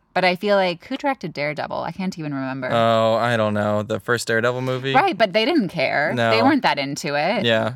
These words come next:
Speaker 2: It didn't seem like it to me anyway. Or maybe they tried to be into it, but the s-, the studio was
Speaker 1: But
Speaker 2: like, "It has to be a certain way."
Speaker 1: Right. I feel like you can tell when there's a lot of love put into these characters, which I think is so important for nerd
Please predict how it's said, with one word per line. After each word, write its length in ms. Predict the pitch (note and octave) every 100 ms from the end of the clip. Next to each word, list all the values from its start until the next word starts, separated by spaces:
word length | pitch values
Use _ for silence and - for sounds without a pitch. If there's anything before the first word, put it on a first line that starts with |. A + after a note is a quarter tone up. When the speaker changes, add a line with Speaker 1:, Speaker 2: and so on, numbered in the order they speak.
| D3 -
Speaker 2:
It 80 |
didn't 200 | C#3+ C#3 B2
seem 220 | D3 C3
like 200 | A#2+ A2+
it 100 | A#2
to 100 | -
me 180 | A#2+ A#2
anyway. 380 | A2 A2 A2+ A#2
Or 100 | C3+
maybe 240 | F#3 F#3+
they 140 | C#3+
tried 280 | B2 C#3+ C#3
to 80 | C#3
be 140 | A2+
into 220 | A2+ A2 A2+
it, 120 | G#2
but 120 | G#2
the 40 | B2
s-, 100 | -
the 200 | - A2
studio 380 | - B2 A2+ A2
was 60 |
Speaker 1:
But 120 | G#2+
Speaker 2:
like, 80 | A2+
"It 40 | A#2
has 180 | A2+
to 60 | -
be 80 | A#2+
a 20 |
certain 260 | - G2+ A2
way." 200 | A2+ A2+
Speaker 1:
Right. 380 | F#3 F#3+ F3+ F3
I 120 | G3+
feel 140 | B3
like 140 | A#3+ A#3
you 80 | A3
can 140 | G3+
tell 320 | F3 F#3 F3
when 120 | D#3+
there's 200 | D#3 D3+
a 40 | D#3
lot 300 | D3+ C#3+ D3+
of 140 | D#3+
love 640 | D#3+ D3+ F#3 F#3+ C#3+ D3 - _
put 160 | G3 F#3
into 260 | F3+ F3+
these 220 | E3+ F3
characters, 440 | - F3+ A3 - C#4
which 140 | G#3
I 80 | B3+
think 180 | C4+ C4
is 80 | C#4
so 240 | - A#3+
important 480 | B3+ A#3 B3 G3+ A3
for 140 | A3
nerd 800 | G#3 F#3+ F3+ F3+ G#3+ A3+ A3 G3